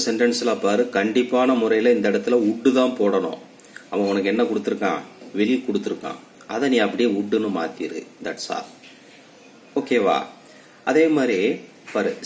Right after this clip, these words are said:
"Sheila is junior than me" அப்படின்னு இருக்கு. இப்ப "Sheila is junior than me", நான் ஏற்கனவே first ரூலே அதை தான் சொன்னேன். இந்த மாதிரி than வந்துச்சு அப்படின்னு சொன்னாலே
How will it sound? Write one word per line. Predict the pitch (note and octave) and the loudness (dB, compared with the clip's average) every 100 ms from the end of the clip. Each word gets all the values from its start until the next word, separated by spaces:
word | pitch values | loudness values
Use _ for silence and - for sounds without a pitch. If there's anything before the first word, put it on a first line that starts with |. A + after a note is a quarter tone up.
| - | 0
"Sheila | C3+ D3+ C3 | 2 4 4
is | G2+ A#2+ - - - - - - - G#2+ | 2 0 -2 -6 -10 -20 -20 -20 -10 -4
junior | A#2 C#3 D3 C#3+ C3 G#2 | 2 2 4 4 2 0
than | G#2 E3+ A#3+ - - - F#2+ G2+ | 0 0 -2 -8 -20 -12 -8 -2
me" | A2 A#2 F#2+ - - - | 2 2 0 -2 -14 -6
அப்படின்னு | G#2 F2+ F#2 A#2+ | -4 -2 -2 -2
இருக்கு. | G#2 D#2+ - - - - - - - - - - | -2 -6 -8 -12 -16 -20 -20 -20 -20 -20 -20 -12
இப்ப | - F2+ | -8 -4
"Sheila | B2 C#3 C#3+ | 0 2 4
is | C3 C3 B2+ A2 | 6 4 2 -4
junior | G#2+ B2 C3+ C#3 C3+ B2+ | 0 4 6 6 4 4
than | A#2+ A2+ F#2+ | 2 2 0
me", | G#2 F#2+ - - - - - - - | 2 0 -2 -12 -20 -20 -20 -10 0
நான் | A#2 | 4
ஏற்கனவே | C3 C3+ C#3 D3+ | 4 4 4 2
first | - A2 - - | 0 -2 -2 0
ரூலே | E3 C3 C#3 | 4 4 4
அதை | A#2 G#2 | 2 0
தான் | A#2 | -2
சொன்னேன். | - G2 F2+ - - | -2 -6 -6 -8 -8
இந்த | G#2 G#2 | -4 -2
மாதிரி | B2+ A2+ | 0 -2
than | F#2+ G#2 C3 E3+ E3+ B2 | 0 0 2 0 2 0
வந்துச்சு | A#2+ B2+ - | 0 -2 0
அப்படின்னு | C3 G#2 A#2 A#2+ | 0 0 -4 -4
சொன்னாலே | A#2+ F#2+ F#2 F#2 A2 G#3 | -4 -6 -6 -2 0 0